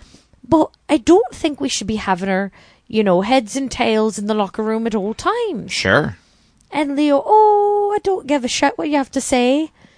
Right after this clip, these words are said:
Speaker 1: You know, something like along those lines.
Speaker 2: Uh-huh.
Speaker 1: And I'm not saying that, you know,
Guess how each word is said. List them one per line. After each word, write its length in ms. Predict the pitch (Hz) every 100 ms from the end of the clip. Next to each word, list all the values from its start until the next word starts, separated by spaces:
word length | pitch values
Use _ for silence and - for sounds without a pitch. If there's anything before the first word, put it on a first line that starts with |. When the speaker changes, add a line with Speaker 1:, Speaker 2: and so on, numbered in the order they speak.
| _
Speaker 1:
You 140 | - 233
know, 60 |
something 300 | 226 302 277
like 200 | 311 233 -
along 360 | - 220 208 196
those 220 | 190 190
lines. 440 | 180 165 160 208 349
Speaker 2:
Uh-huh. 260 | 202 - 277 _ - _ -
Speaker 1:
And 100 | 480
I'm 240 | 587 554
not 140 | 466 -
saying 480 | - 214 233 247
that, 280 | 220 180 - - _ _ _ -
you 160 | 240
know, 280 | 180 160 120